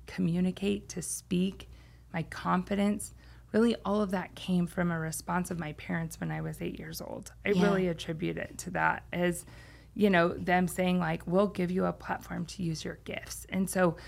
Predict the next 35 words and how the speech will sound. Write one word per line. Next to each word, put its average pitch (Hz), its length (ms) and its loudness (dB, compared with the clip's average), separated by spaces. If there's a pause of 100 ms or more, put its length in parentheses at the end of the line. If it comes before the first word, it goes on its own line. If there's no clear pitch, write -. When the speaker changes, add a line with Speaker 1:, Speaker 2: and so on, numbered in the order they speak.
(320)
Speaker 1:
right 202 220 6
now, 185 240 8
as 175 140 8
a 180 40 0
parent 175 380 2
of 151 80 0
a 160 60 4
nine, 165 380 2
seven, 165 340 2
and 156 180 -2
five-year-old, 170 720 4
Speaker 2:
Yeah, 202 280 6 (100)
yeah. 196 120 -4
Speaker 1:
I'm, 196 200 4
like, 170 280 0
digging 185 380 6
through 180 240 2
their 165 180 2
lives, 165 460 4
trying 180 200 2
to 175 40 0
figure 175 200 -2
out, 160 120 -4
like, - 180 -14
what 190 260 2
are 196 180 8
those 196 240 4
gifts? - 300 -2 (100)
They're 214 100 4
probably 208 560 2
not 196 300 0
speaking, 180 560 -2 (160)
and 202 120 4
that's 180 240 -2
okay. 202 540 0